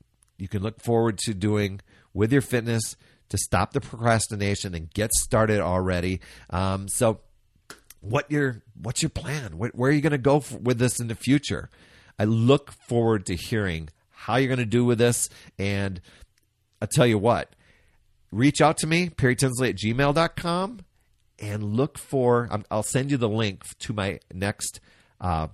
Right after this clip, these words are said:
fitness group that I'm doing. I do virtual fitness groups. I do two a month. And so chances are, next one's just starting.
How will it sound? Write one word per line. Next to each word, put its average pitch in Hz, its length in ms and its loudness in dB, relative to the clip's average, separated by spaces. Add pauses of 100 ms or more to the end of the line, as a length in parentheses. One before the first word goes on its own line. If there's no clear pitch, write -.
fitness 170 280 0
group 214 400 0
that 147 140 0
I'm 165 100 -2
doing. 196 200 2
I 120 60 4
do 107 140 0
virtual 120 400 0
fitness 139 320 -4
groups. - 220 -8
I - 60 -2
do 92 120 -4
two 110 480 -4 (220)
a 80 80 -6
month. 78 500 -6 (440)
And 85 200 -2
so 73 180 -4
chances 69 420 -10
are, 107 220 -2 (300)
next 78 260 -8
one's 90 220 -4
just 98 180 -2
starting. 135 400 0